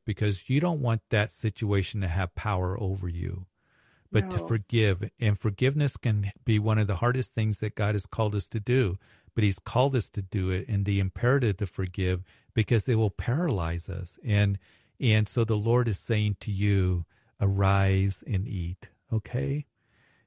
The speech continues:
Speaker 1: That you forgive, put it under the blood of Jesus Christ,
Speaker 2: Yes.
Speaker 1: and move forward.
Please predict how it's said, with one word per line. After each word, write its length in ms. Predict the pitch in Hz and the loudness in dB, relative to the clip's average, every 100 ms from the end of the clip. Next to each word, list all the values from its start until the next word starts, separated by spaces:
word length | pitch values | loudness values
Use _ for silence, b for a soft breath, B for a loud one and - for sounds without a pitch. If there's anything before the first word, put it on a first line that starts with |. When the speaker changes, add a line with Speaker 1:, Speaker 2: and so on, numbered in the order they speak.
| _ | _
Speaker 1:
That 280 | 120 110 - | 2 4 2
you 140 | - 104 | 0 0
forgive, 720 | - 107 95 110 117 127 131 - | 0 -2 2 4 4 4 -2 -4
put 180 | - 120 | 0 2
it 140 | 123 | 2
under 220 | 123 120 | 2 0
the 100 | 113 | 0
blood 320 | 98 107 110 | -2 0 2
of 140 | 117 104 | 0 0
Jesus 400 | 107 107 117 104 | -2 0 -2 -6
Christ, 640 | - 92 90 90 92 - | -4 -2 0 -2 -4 -10
Speaker 2:
Yes. 160 | 165 - b - | -18 -18 b -4
Speaker 1:
and 200 | 104 104 | 0 2
move 240 | 110 117 | 2 2
forward. 560 | - 104 90 90 92 | 0 -2 0 0 -2